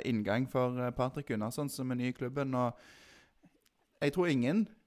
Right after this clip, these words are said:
er uenige at, eh, Gunnarsson skal få sjansen neste, i, kamp.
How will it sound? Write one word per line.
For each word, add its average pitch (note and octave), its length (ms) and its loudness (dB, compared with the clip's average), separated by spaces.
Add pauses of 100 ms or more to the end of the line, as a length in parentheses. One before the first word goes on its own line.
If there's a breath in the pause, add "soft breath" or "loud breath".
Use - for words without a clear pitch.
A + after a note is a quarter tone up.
(240)
er D#3+ 120 2
uenige C#3 400 2
at, A#2 260 -8
eh, B2+ 320 0
Gunnarsson B2 400 -2
skal B2 160 -4
få B2 140 -6
sjansen A2+ 400 -4
neste, A2 320 -6 (480)
i, - 80 -12 (300)
kamp. A2+ 400 -10